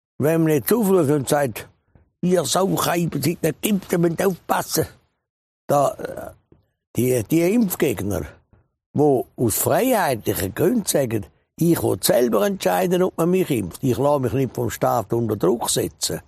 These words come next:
Auch nicht indirekt. Das sind natürlich alles indirekte Massnahmen, um die Leute zu zwingen. Äh, die holt man nicht raus, indem man ansteht und sagt, "Hey, ich kann denn da aus gemeinnützigen Gründen mich impfen lassen."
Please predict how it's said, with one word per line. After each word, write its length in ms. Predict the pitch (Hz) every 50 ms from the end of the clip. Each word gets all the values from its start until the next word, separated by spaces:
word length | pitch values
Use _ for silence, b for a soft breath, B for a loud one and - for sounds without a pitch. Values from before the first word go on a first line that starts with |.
| b b b b b b _ _ -
Auch 180 | - 131 135 135
nicht 180 | 131 127 120
indirekt. 800 | 151 180 226 240 220 247 220 226 233 190 135 - - - - -
Das 120 | 98 90
sind 140 | 107 123 123
natürlich 400 | 113 98 - - 110 110 104 107
alles 300 | 131 165 160 135 107 -
indirekte 680 | 131 143 147 139 139 131 120 127 120 110 - - - 104
Massnahmen, 680 | 104 107 117 131 135 120 - - 123 117 113 104 92 87 -
um 120 | 104 101 - -
die 40 | 110
Leute 220 | 113 110 95 -
zu 120 | - - 90
zwingen. 340 | 98 104 123 131 131 117 - _ _ _ _ _ _ _ _ _ _ _ _ _ _
Äh, 300 | - 120 113 107 107 98 - - - - _ _ -
die 240 | 143 165 196 208 190 147 98 - - _ _ _ _ _ _ _ -
holt 260 | 147 156 151 - -
man 120 | 127 123
nicht 200 | 156 185 170 170
raus, 200 | 180 180 165 135 165
indem 500 | 175 - 180 170 156 160 165 165 165 160
man 100 | 160 151
ansteht 720 | 147 156 160 160 156 - - - 139 135 147 151 - -
und 160 | 156 143 -
sagt, 260 | - 147 139 147 -
"Hey, 400 | - 160 135 123 117 110 113 120
ich 60 | 110 -
kann 180 | 123 123 127
denn 180 | - 101 101 95
da 260 | 113 107 104 98 - b b b b b b -
aus 160 | 107 - -
gemeinnützigen 840 | - 117 123 127 135 127 117 123 120 117 - - - 104 101 101
Gründen 380 | 98 104 110 127 143 143 131 131
mich 180 | 117 107 98 -
impfen 380 | 104 113 - - - - 120
lassen." 140 | 117 -